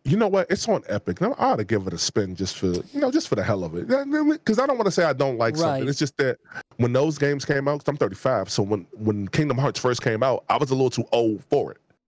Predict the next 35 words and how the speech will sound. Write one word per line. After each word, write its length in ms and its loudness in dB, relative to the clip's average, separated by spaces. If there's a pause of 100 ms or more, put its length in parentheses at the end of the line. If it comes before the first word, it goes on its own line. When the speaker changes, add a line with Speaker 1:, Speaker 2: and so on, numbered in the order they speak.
(240)
Speaker 1:
Like, 320 2
<laughs> 140 -2
at 140 0
that 180 2
point, 240 2
I 60 2
didn't 240 0
wanna, 340 2 (600)
you 80 4
know, 200 0 (140)
I 80 2
didn't 140 2
wanna, 160 0 (120)
I, 220 -2
I 80 -2
figured 160 2
Speaker 2:
Yeah. 80 2
Speaker 1:
it 40 -4
was 120 -10
too 140 -6
kiddie. 360 -4
So 160 0
I'm 100 0
like, 140 0
I 200 2
was 160 -6
a 80 4
little 200 2
too 200 2
old. 260 0
So 160 2
Speaker 2:
Yeah, 340 -2
and 240 -2
catching 440 -4
up 200 -2